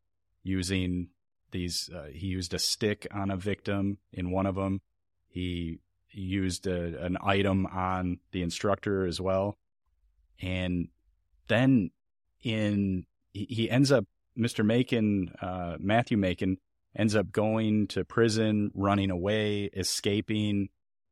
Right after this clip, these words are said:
And then in, when he was fourteen, he was arrested for sexually assaulting a girl with a stick.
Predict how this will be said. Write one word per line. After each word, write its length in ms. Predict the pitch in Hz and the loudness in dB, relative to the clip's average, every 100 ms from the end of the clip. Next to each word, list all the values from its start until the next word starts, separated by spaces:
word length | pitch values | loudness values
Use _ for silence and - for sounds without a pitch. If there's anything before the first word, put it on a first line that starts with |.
| _ | _
And 240 | 101 101 | 0 2
then 480 | 110 117 117 110 95 - | 4 2 0 0 -2 -4
in, 420 | 104 101 95 90 - | -4 -2 0 -2 -6
when 160 | - 110 | -4 -2
he 80 | 113 | 0
was 160 | 95 | 0
fourteen, 800 | - - 123 143 151 - 147 156 | -2 -4 2 2 0 0 4 4
he 180 | 104 101 | 4 4
was 160 | 92 90 | 2 2
arrested 500 | 98 101 - 98 90 | 2 0 0 -2 -2
for 200 | 95 87 | -2 -2
sexually 500 | - 110 - 127 127 | -2 -2 -2 0 0
assaulting 480 | 110 104 98 110 98 | 2 0 0 2 0
a 60 | |
girl 180 | 90 92 | 2 0
with 160 | 92 87 | 0 -2
a 60 | |
stick. 580 | - - 78 71 - - | -4 0 0 0 -6 -20